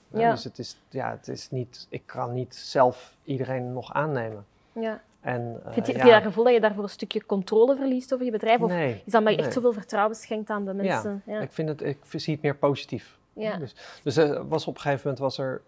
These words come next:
Speaker 1: eh, een project, ik weet niet eens meer wat, er was een project. En toen zei iemand: "Oh, we hebben dit project,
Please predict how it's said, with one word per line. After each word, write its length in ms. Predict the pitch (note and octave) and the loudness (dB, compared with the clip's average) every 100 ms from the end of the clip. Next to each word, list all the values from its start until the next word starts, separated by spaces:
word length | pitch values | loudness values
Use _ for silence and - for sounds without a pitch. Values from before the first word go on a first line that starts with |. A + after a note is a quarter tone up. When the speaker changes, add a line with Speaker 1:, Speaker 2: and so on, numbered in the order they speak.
| - | -12
Speaker 1:
eh, 360 | B2+ B2 B2 A#2+ A2+ _ _ _ _ _ _ - | -10 -8 -8 -8 -12 _ _ _ _ _ _ -4
een 220 | D#3 D3 | -2 -2
project, 500 | C#3 C3 D3+ - - _ _ _ | -2 0 0 -4 -20 _ _ _
ik 60 | |
weet 100 | C3 | -8
niet 100 | A#2 | -6
eens 120 | A#2 | -8
meer 100 | - | -8
wat, 140 | G#2+ - | -12 -6
er 60 | |
was 200 | C3+ C#3 | -4 -2
een 140 | D#3+ E3 | -2 -2
project. 440 | D3 C#3 F#3 - _ - - - - _ _ | 0 -2 -2 -8 _ -20 -20 -20 -20 _ _
En 160 | C#3+ | -6
toen 120 | C3 C#3+ | -4 0
zei 220 | E3+ - | 0 2
iemand: 240 | C#3+ C3+ | 0 -2
"Oh, 280 | - A3+ F#3+ | 2 2 2
we 60 | D3+ | 0
hebben 180 | D3+ D3+ | -2 -4
dit 180 | D#3+ | -4
project, 580 | - D3 F3 - - - | -2 -2 -2 -6 -20 -20